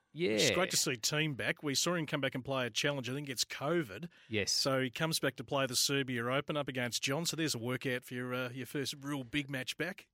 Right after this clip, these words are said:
Speaker 1: I would have thought so. It'd be good to see, you know, John was beaten in qualies last week by, uh, Taro Dan-, uh,
Speaker 2: Mm.
Speaker 1: Taro, I think it was, yes,
Speaker 2: Yep.
Speaker 1: in, uh, in Monte Carlo. It'd be good to see him get a couple of wins on the board, uh, on the clay before,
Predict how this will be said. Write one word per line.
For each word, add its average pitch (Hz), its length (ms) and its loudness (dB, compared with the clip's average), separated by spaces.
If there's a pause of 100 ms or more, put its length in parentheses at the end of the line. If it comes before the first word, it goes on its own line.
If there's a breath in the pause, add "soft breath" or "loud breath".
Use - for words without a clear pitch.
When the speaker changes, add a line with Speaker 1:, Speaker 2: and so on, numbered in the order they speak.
Speaker 1:
I 117 100 -2
would 139 120 4
have 135 80 2
thought 117 260 4
so. 113 100 4
It'd 104 100 6
be 113 40 2
good 156 140 0
to - 60 -2
see, 123 140 4
you 113 160 0
know, 107 100 2
John 113 260 0 (160)
was 104 100 -2
beaten 104 240 -2
in 95 80 -4
qualies 101 440 0
last 95 260 0
week 98 180 2
by, 92 220 4
uh, 92 300 2
Taro 90 380 2 (440)
Dan-, 120 320 4
uh, 123 40 -4 (260)
Speaker 2:
Mm. 120 60 -4
Speaker 1:
Taro, 147 300 6
I 143 40 6
think 214 240 -2
it 139 60 -12
was, 185 260 0
yes, 143 200 0
Speaker 2:
Yep. 123 120 2
Speaker 1:
in, 110 120 0
uh, 104 520 2
in 107 240 -2
Monte 107 240 0
Carlo. 110 360 4
It'd 104 120 0
be 104 80 -8
good 123 100 -2
to - 60 -4
see 113 160 2
him 98 60 0
get 95 100 0
a - 20 -4
couple 107 220 -2
of 101 80 -6
wins 104 180 2
on 104 80 -2
the 98 80 0
board, 98 360 2
uh, 98 180 4
on 101 80 0
the 101 80 0
clay 98 240 2
before, 101 400 0